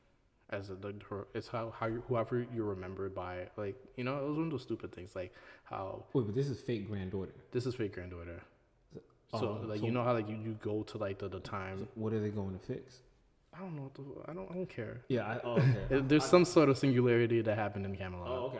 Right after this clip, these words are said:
Speaker 2: I thought the pro-, I thought what they were gonna fix was the Arthur thing.
Speaker 1: Oh, but the, that, that this one's, no, that's
Speaker 2: It's
Speaker 1: not the,
Speaker 2: supposed to
Speaker 1: I don't
Speaker 2: be,
Speaker 1: think that's the
Speaker 2: like,
Speaker 1: issue.
Speaker 2: it's supposed to be Arturia.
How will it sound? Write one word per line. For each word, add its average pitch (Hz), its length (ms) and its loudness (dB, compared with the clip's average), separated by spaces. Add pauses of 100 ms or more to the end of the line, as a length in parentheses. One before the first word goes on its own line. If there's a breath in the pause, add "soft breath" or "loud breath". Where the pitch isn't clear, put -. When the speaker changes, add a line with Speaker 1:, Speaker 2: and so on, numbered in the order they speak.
Speaker 2:
I 117 60 -10
thought 165 240 -6
the 110 60 -10
pro-, 104 180 -8 (100)
I 113 80 -6
thought 151 180 -2
what 101 200 -2
they 104 100 0
were 101 80 0
gonna 95 180 -2
fix 123 280 -4
was 90 140 -6
the 92 80 -4
Arthur 110 340 -2
thing. - 220 -12 (1700)
Speaker 1:
Oh, 117 280 6
but 107 180 -2
the, 107 260 -2
that, 101 180 0
that 101 100 -2
this 107 200 -4
one's, 104 200 -2
no, 123 320 0
that's - 160 2
Speaker 2:
It's - 40 -2
Speaker 1:
not 123 140 0
the, - 60 -4
Speaker 2:
supposed 110 160 -2
to 113 40 0
Speaker 1:
I 120 40 2
don't 131 100 2
Speaker 2:
be, 143 60 0
Speaker 1:
think 143 100 2
that's 120 140 4
the 107 120 -4
Speaker 2:
like, 107 60 0
Speaker 1:
issue. 90 240 -4
Speaker 2:
it's 98 100 -8
supposed 113 380 -10
to 98 60 -16
be 98 140 -10
Arturia. 104 580 -14